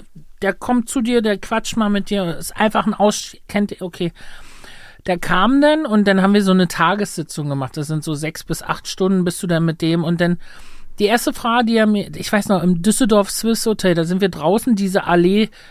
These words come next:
ich nenn's immer Allee der Depression, hört sich ko-, aber für mich war es halt damals so, dann sind wir da lang gelaufen und dann fragte der mich, „Wie geht's denn dir heute eigentlich?“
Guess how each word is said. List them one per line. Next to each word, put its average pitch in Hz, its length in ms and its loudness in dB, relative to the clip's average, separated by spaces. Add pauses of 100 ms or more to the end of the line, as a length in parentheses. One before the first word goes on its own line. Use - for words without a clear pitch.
ich - 160 -4
nenn's 196 240 4
immer 190 200 4
Allee 180 280 4
der 180 220 2 (460)
Depression, 190 560 -2
hört 170 160 0
sich 175 160 -6
ko-, 143 180 -4
aber 175 240 -2
für 196 140 -2
mich 185 240 4
war 165 160 0
es 226 120 -2
halt 233 160 0
damals 226 340 0
so, 220 100 0
dann 196 200 0
sind 214 140 2
wir 226 140 0
da 196 140 4
lang 185 220 2
gelaufen 196 360 2
und 196 120 4
dann 190 160 4
fragte - 440 -4
der 220 100 2
mich, 214 160 0 (500)
„Wie 190 100 0
geht's 175 260 -2
denn 349 100 -4
dir 277 160 2
heute 160 240 -2
eigentlich?“ 151 380 -6